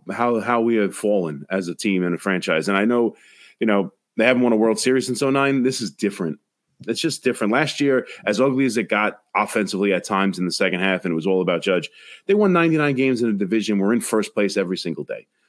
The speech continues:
Like, this is not the same thing. This is just, this is a team that could very well miss the playoffs and could very well in the next few days put themselves in a position where, and I know a lot of fans are already there. I know, you know, your, your guys at, at John Boy, I think they're already there.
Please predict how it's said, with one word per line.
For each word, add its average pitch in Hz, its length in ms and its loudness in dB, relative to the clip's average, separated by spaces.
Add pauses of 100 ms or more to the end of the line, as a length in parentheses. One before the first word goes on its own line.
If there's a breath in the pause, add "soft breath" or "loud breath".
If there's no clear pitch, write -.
(100)
Like, 117 100 -2
this 156 180 0
is 107 140 -6
not 104 340 0
the - 80 -10
same 67 280 -8
thing. - 260 -14 (300 soft breath)
This 143 200 -2
is 117 160 -2
just, - 460 -2 (300 loud breath)
this - 120 4
is 123 80 -2
a 135 60 0
team 135 260 0
that 113 200 0 (160)
could 107 180 -2
very 139 320 2
well 117 360 2
miss 98 440 0
the 110 100 -6
playoffs 90 560 0
and 110 320 0
could 196 160 0
very 190 220 2
well 185 380 2 (180 loud breath)
in 147 120 2
the 143 60 2
next 160 200 0
few 175 100 -2
days 156 240 2
put 175 220 -4
themselves 143 420 0
in 135 60 0
a 120 40 -2
position 123 540 0 (320 loud breath)
where, 123 160 2
and 117 140 4
I 123 60 4
know 151 120 4
a 139 80 4
lot 143 160 4
of 135 80 0
fans 135 300 0
are 131 60 4
already 135 180 4
there. 143 240 2
I 110 60 4
know, 110 220 2
you 113 120 2
know, 104 100 2
your, 117 420 2
your 117 200 0
guys 113 260 2
at, 104 140 0
at 95 180 -2
John 117 240 0
Boy, 113 220 2
I - 20 -2
think 107 200 -4
they're 110 120 0
already 107 240 0
there. 120 380 0